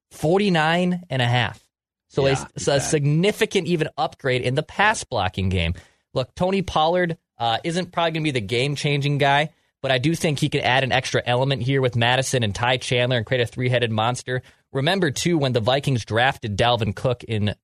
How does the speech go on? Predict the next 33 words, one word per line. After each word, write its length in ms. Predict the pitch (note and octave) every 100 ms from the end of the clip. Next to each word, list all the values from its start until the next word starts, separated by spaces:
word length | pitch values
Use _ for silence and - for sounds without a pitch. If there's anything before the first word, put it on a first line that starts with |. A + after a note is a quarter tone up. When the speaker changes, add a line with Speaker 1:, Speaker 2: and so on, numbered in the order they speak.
| _
Speaker 1:
two 240 | - C#3
thousand 540 | A#2+ B2 A#2 A#2 A2 G2
seventeen, 720 | B2 G#2+ G2+ - E3 C#3 A2+ - _ -
they 100 | B2+
also 360 | C#3 D#3+ - C3
signed 540 | - D3 D3 C3 A#2
Latavius 640 | A2 - C#3+ A#2+ G#2+ -
Murray 320 | A#2+ C3+ A2+
to 120 | G2+ G2
be 180 | D#3+
the 100 | G3+
two-headed 480 | - - G#2 G2+ F#2
monster, 380 | F#2 E2+ F2 F#2+
and 80 | G#2
that 160 | D#3
worked 180 | F#3 D#3
out 140 | D#3 A2
really 400 | G2+ A#2 D#3+ B2
well, 340 | A2 C#3+ E2+ _ _ _ -
uh, 140 | A2
for 120 | A2 A2+
the 100 | G2
Vikings. 420 | C#3 C#3 A2 A2
So 380 | - A#2+ A2 - _ _ -
I 80 | E3
think 180 | A#3 F#3
you 80 |
need 100 | F#3+
a 40 | E3+
running 260 | D3 E3
back 220 | D3+ C#3+ -
by 160 | A2+
committee. 460 | - G#2 B2+ G3